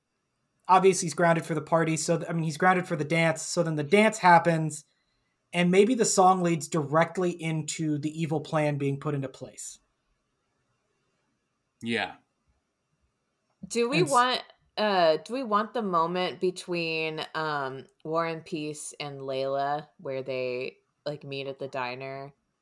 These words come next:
Speaker 3: and have the moment of seeing War and Peace being, like, kind and
Speaker 1: I think that could work in, like, I, I think when I'm saying, like, the ner-, the sidekick montage, I think that's honestly, like, two or three songs about, like,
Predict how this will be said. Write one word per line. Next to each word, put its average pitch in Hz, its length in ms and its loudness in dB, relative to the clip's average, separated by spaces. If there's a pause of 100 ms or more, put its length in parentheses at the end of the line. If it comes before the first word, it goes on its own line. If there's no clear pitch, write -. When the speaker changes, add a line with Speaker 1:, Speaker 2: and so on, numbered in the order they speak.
(140)
Speaker 3:
and 143 120 -14
have 139 220 -12
the 139 80 -14
moment 139 380 -6
of 135 80 -6
seeing 135 360 -8
War 131 140 -4
and 131 120 -10
Peace 139 260 -14
being, 127 320 -8
like, 113 240 -16
kind 123 640 -10
and 131 260 -18 (280)
Speaker 1:
I 349 120 0
think 392 200 0
that - 160 6
could 175 140 0
work 170 260 0
in, 165 100 -4
like, 156 320 -2 (760)
I, 254 220 2
I 269 140 0
think 320 320 -4
when 240 120 0
I'm 262 180 6
saying, 277 360 0
like, 208 200 2
the 185 100 -2
ner-, 165 240 -2
the 160 180 -2
sidekick 175 540 0
montage, 156 540 0
I 202 120 4
think 294 220 -4
that's 226 180 2
honestly, 175 340 0
like, 151 200 -2
two 175 180 -4
or 165 80 -4
three 165 240 -6
songs 151 560 -2
about, 143 340 -2
like, 147 200 -4